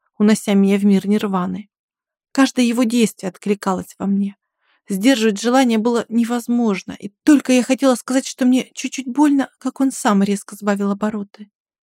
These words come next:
Меня удивляло то, что с Ильёй я почти всё время ощущала боль. А с Николасом я кайфую почти сразу же. Неужели всё зависит от того, как ты относишься к человеку?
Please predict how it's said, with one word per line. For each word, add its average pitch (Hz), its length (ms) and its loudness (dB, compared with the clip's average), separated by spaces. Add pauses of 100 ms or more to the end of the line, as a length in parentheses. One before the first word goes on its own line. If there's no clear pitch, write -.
(240)
Меня 240 220 4
удивляло 220 640 2
то, 247 140 -2
что - 180 -8
с - 140 -12
Ильёй 226 380 -2 (320)
я 226 80 2
почти 226 340 -2
всё 247 220 -2
время 233 300 0
ощущала 214 500 -2
боль. 196 380 -4 (1300)
А 202 260 0
с - 160 -8
Николасом 269 720 2
я 240 180 -2
кайфую 262 440 0
почти 240 360 -4
сразу 185 460 -6
же. - 260 -14 (500)
Неужели 233 440 4
всё 233 180 -4
зависит 226 400 -2
от 202 140 -12
того, 220 240 -2
как - 200 -12
ты 220 120 -2
относишься 208 560 -4
к - 80 -20
человеку? 233 640 -8